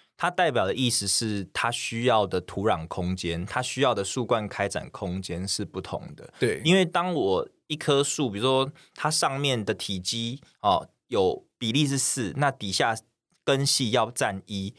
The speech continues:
Speaker 2: 对。
Speaker 1: 大概就四比一啦。所以当上面越来越大的时候，我的树根一定会变粗变大。
Speaker 2: 是。
Speaker 1: 所以如果我是一颗鸡蛋花小小的，当然它底下的树根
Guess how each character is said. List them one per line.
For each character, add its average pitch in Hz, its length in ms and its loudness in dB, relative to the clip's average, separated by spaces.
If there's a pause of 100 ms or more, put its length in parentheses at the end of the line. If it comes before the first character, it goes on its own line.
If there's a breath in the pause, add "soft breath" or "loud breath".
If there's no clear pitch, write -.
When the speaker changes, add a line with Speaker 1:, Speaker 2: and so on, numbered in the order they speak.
(140 soft breath)
Speaker 2:
对。 117 180 2
Speaker 1:
大 160 120 0
概 147 60 2
就 143 100 2
四 143 320 2
比 92 320 -6
一 101 180 -4
啦。 85 160 2 (200 loud breath)
所 233 160 4
以 208 80 4
当 185 240 0
上 196 120 2
面 190 140 2
越 196 80 4
来 143 60 6
越 156 160 4
大 147 180 2
的 127 80 0
时 127 80 -2
候， 139 60 4
我 104 120 2
的 101 80 0
树 135 300 0
根 117 300 2
一 - 20 -8
定 117 160 0
会 110 80 6
变 101 320 0
粗 92 300 -6
变 78 340 -2
大。 - 260 -4
Speaker 2:
是。 123 480 2
Speaker 1:
所 - 140 2
以 247 80 2
如 190 160 2
果 226 120 8
我 147 60 6
是 190 200 0
一 190 60 0
颗 180 180 6
鸡 165 200 -2
蛋 156 240 0
花 135 300 4
小 117 260 2
小 73 280 2
的， - 200 -12
当 185 160 0
然 160 160 2
它 170 140 2
底 117 180 -10
下 151 140 4
的 131 140 4
树 131 260 0
根 127 320 4